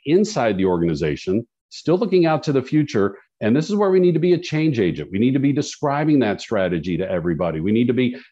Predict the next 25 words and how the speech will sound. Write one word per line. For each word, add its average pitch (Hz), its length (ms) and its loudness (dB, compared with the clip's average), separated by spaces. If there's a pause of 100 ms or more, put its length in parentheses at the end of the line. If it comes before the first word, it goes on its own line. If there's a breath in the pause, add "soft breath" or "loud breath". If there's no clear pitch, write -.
(120)
answering 127 420 0
their 127 120 4
questions, 120 580 -4
addressing 123 560 -2
their 113 140 2
concerns, 110 640 0 (240 loud breath)
and 123 160 2
making 202 260 4
sure 170 160 0
everybody's 131 420 2
on 110 200 0
board 101 280 2
before 101 280 0
we 101 100 2
move 95 200 0
forward, 92 340 0 (280)
for 107 160 0
example, 95 400 0
with 101 180 2
that 95 200 -2
next 92 240 -6
fundraising 90 460 -2
strategy 85 520 -4
or 80 120 -4
plan. 78 420 -6